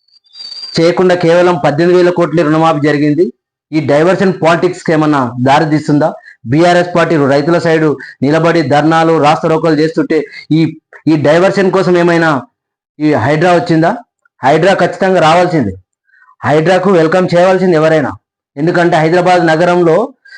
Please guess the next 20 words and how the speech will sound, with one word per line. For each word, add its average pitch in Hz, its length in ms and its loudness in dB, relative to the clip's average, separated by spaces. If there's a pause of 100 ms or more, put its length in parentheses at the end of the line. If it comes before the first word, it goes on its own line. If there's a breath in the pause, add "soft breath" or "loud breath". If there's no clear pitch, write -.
(200 loud breath)
పంతొమ్మిది 180 300 2
వందల 175 100 2
ముప్పై 170 440 0
ఒకటిలో 180 480 0
కేవలం 185 640 0
జనాభా 170 500 2 (420)
నాలుగు 147 280 0
లక్షలు. 139 360 -2 (1600)
మరి 131 120 -2
ఇప్పుడు 135 180 -2
జనాభా 156 420 0 (880)
ఒక్క 135 180 -4
కోటి 151 500 -2
నలభై 143 320 0
లక్షలు, 165 520 -2 (340)
యాభై 135 200 2
లక్షలు 135 480 -2 (160)
చేరుకున్నది. 117 480 -2 (1800)
హైడ్రా 160 320 2
రావాల్సిందే. 170 720 0